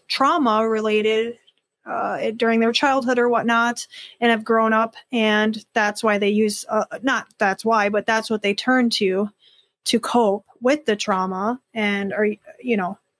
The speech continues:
are using because of that. Now they're reintegrating with these people twice a year around this time.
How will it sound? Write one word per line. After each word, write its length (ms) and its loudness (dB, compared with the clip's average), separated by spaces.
are 120 2
using 320 4
because 200 2
of 40 -2
that. 180 2
Now 200 2
they're 460 0
reintegrating 580 0
with 120 -4
these 140 -4
people 280 -6
twice 320 -4
a 40 -4
year 200 2
around 240 0
this 180 -4
time. 400 2